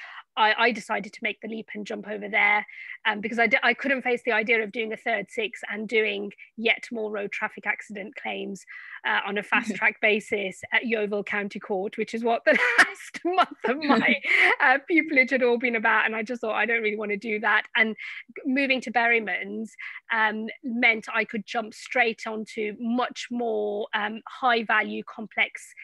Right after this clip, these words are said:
Speaker 1: litigation and claims, um, much more quickly in my career. And if it meant not sacrificing my status as a barrister as well, I felt I could have the best of both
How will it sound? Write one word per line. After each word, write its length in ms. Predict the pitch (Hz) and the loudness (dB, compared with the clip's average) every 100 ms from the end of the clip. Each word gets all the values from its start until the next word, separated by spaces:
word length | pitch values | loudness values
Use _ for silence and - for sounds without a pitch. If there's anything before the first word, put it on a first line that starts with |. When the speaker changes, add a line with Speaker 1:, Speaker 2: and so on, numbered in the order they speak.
| - 233 | -10 -2
Speaker 1:
litigation 800 | 220 226 202 208 - 208 202 | -2 -2 -4 -4 -6 -8 -8
and 120 | 202 208 | -8 -6
claims, 640 | 233 202 180 180 208 190 - - - - | -4 -2 -4 -8 -10 -12 -14 -12 -10 -4
um, 280 | 208 214 - _ - | -2 -2 -4 _ -4
much 380 | 240 240 - | -2 -2 -2
more 140 | 220 202 | -6 -6
quickly 380 | - 240 220 208 | -6 -8 -2 -4
in 100 | 208 | -2
my 180 | 196 | -6
career. 480 | 196 226 214 190 185 | -6 -4 -2 -2 0
And 120 | 196 202 | -2 -4
if 80 | - | -6
it 160 | - | -6
meant 260 | 247 233 240 | -4 -6 -4
not 220 | 233 - | -6 -6
sacrificing 840 | - 208 - 214 208 202 - 202 208 | -4 -4 -4 -8 -6 -6 -10 -10 -8
my 360 | 202 196 196 - - - | -4 -4 -4 -8 -20 -20
status 420 | - 214 190 208 220 | -8 -6 -6 -8 -10
as 100 | 202 | -4
a 60 | |
barrister 420 | 208 202 196 - | -2 -2 -4 -8
as 140 | 208 190 | -10 -4
well, 160 | 196 | -4
I 80 | 196 | -2
felt 200 | - 196 | -2 -2
I 80 | 202 | -4
could 120 | - | -8
have 120 | 214 202 | -12 -12
the 80 | |
best 220 | 202 - - | -12 -12 -12
of 60 | |
both 180 | 196 190 | -10 -10